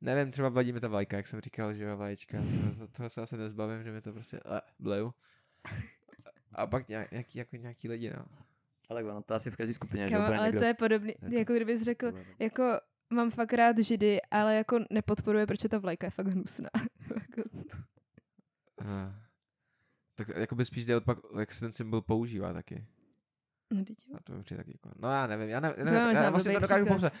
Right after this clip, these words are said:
Speaker 1: Já jsem podle mě hodně ovlivněný sociálníma sítěma, kde na mě vyskočí ty extrémy hlavně.
Speaker 3: Mm.
Speaker 1: A jako když v normálním životě potkám nějakýho geje, tak se s ním bavím úplně normálně, protože mi jako nic, vlastně nemám žádnou averzi k nim. Tak vlastně to mi nevadí, ale když na sociálních sítích vidím nějakýho úřvanýho debila, který, vole,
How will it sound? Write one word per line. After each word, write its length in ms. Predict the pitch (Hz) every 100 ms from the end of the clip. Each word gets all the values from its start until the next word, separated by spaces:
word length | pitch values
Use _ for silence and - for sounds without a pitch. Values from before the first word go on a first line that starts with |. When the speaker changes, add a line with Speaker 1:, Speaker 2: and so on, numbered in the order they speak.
| -
Speaker 1:
Já 80 | 123
jsem 120 | 175
podle 140 | 175 185
mě 80 | 175
hodně 240 | 156 160
ovlivněný 360 | 143 143 143 147
sociálníma 520 | 139 - 131 135 135
sítěma, 380 | - 101 117 120
kde 100 | 120
na 100 | 120
mě 100 | 117
vyskočí 340 | 113 120 123
ty 100 | 120
extrémy 520 | 90 - 110 107 107
hlavně. 460 | 113 104 110 113 120 -
Speaker 3:
Mm. 140 | 240 240 247 -
Speaker 1:
A 400 | - 214 110 156 - _ _ _
jako 160 | 117 131
když 140 | 127
v 40 | 127
normálním 320 | 127 127 131
životě 220 | 135 131
potkám 260 | 123 - 123
nějakýho 280 | 120 135
geje, 320 | 120 117 127 143
tak 120 | 131
se 120 | 117
s 40 |
ním 120 | 123 120
bavím 180 | 117 120
úplně 200 | 110 113
normálně, 380 | 113 117 127
protože 180 | 117 117
mi 100 | 117
jako 180 | 110 117 113
nic, 320 | 107 120 113 -
vlastně 240 | 120 123
nemám 180 | 120 117
žádnou 280 | 117 120 -
averzi 320 | 101 104 113
k 60 |
nim. 300 | 113 123 175 - _ - - - - _ _
Tak 120 | - 110
vlastně 280 | - 120 131 -
to 120 | 135
mi 100 | 143
nevadí, 420 | 151 147 123 101
ale 120 | 101 113
když 220 | 117 101
na 100 | 117
sociálních 400 | 117 127 120 120
sítích 280 | 117 117 123
vidím 200 | 120 117
nějakýho 500 | 113 - 127 120 117
úřvanýho 680 | 110 123 123 117 120 123 120
debila, 520 | 113 110 113 117 117
který, 260 | 117 113 113
vole, 260 | 113 113